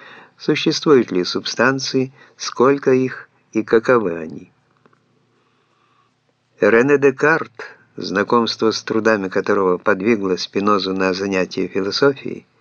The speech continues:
обосновывал существование двух сотворённых Богом самостоятельно существующих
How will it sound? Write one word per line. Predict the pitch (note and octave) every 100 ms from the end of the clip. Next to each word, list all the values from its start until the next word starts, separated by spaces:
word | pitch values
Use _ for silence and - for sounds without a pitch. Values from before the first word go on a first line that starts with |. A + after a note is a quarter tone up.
| _ _ _ _ _ _ _ _ _ _
обосновывал | G2 A2+ A2+ C#3 C3+ B2+ A#2+
существование | - B2+ A#2 A#2+ A2 A2 A#2+ B2 A2+
двух | F#2 G#2+ D3 -
сотворённых | A#2+ A2 G#2 G#2+ G#2+ G2 F#2+
Богом | F#2 A#2+ C3+ B2+ B2 - - _ -
самостоятельно | - G2 - A2 A2 G2 G2 F2+
существующих | - G#2+ A2+ G#2 B2 A#2 G2 - F#2 -